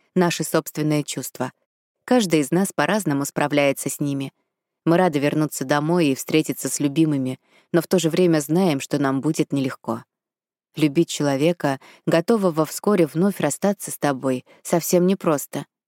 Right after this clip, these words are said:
Хорошо, что любовь и брак не входят в список моих приоритетов. Меня радует, что никто не жертвует собой ради меня. Командир Хансен замолкает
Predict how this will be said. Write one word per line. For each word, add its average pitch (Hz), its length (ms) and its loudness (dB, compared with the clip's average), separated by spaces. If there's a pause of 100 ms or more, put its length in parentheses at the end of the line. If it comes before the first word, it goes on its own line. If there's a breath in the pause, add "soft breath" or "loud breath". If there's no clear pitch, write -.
(320)
Хорошо, 220 360 0
что - 180 0
любовь 156 340 0
и 160 40 2
брак 170 380 0
не 180 120 2
входят 202 380 0
в - 60 -18
список - 440 -2
моих 151 300 2
приоритетов. 143 800 0 (440)
Меня 160 280 4
радует, 156 400 2
что - 180 -2
никто 143 300 0
не 143 120 2
жертвует 147 460 0
собой 151 320 2
ради 151 240 0
меня. 127 360 -4 (840)
Командир 165 480 2
Хансен 220 500 0
замолкает 160 680 2